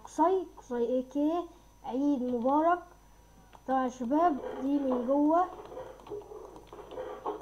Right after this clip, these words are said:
يعني هو عملها مخزن، يعني هو كانت هدية بس هو عملها مخزن. طبعًا هي منطقة جديدة، يعني مش فيها أي بيوت زي ما انتوا شايفين، ما فيهاش غير حبة ديرت وسند.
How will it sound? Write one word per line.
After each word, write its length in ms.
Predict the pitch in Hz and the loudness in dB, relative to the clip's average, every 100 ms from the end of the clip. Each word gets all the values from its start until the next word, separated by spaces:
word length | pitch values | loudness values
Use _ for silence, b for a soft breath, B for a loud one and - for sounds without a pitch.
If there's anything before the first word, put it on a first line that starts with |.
| - - - - - - - - - - - - - - - 233 | -12 -20 -20 -18 -14 -14 -14 -10 -12 -12 -20 -20 -20 -20 -14 -8
يعني 320 | 247 277 277 | -4 -2 6
هو 120 | 415 | 8
عملها 340 | 392 403 427 | 10 6 4
مخزن، 520 | 349 381 294 226 202 262 | 6 6 6 -2 -4 -8
يعني 320 | 220 240 254 | -4 0 6
هو 160 | 285 349 | 10 10
كانت 220 | 330 302 | 8 0
هدية 280 | 277 320 392 | 0 2 4
بس 200 | 294 - | 2 2
هو 80 | 320 | 2
عملها 320 | 302 302 302 | 4 2 0
مخزن. 340 | 269 233 208 202 b b b - | -2 -4 -6 -12 b b b 4
طبعًا 200 | 359 403 | 8 8
هي 220 | 311 311 | 6 4
منطقة 400 | 302 285 381 381 | 4 2 10 10
جديدة، 400 | 262 339 403 427 | 10 4 8 10
يعني 260 | 381 254 247 | 10 6 -2
مش 180 | 240 | -4
فيها 220 | - 320 330 | -2 0 0
أي 180 | 330 | 0
بيوت 240 | 247 262 311 | 0 -2 -2
زي 160 | 240 | -2
ما 120 | 247 285 | -2 -2
انتوا 140 | 294 | -4
شايفين، 680 | 240 220 - 294 330 330 320 b b b - | -8 -8 -4 -2 0 -4 -6 b b b -10
ما 60 | 254 | -6
فيهاش 280 | 277 320 277 | 0 0 0
غير 180 | 320 | -2
حبة 260 | 330 320 294 | 0 0 -2
ديرت 360 | 240 311 320 277 | -2 -4 -4 -6
وسند. 460 | 254 320 370 311 | -4 -2 -2 -4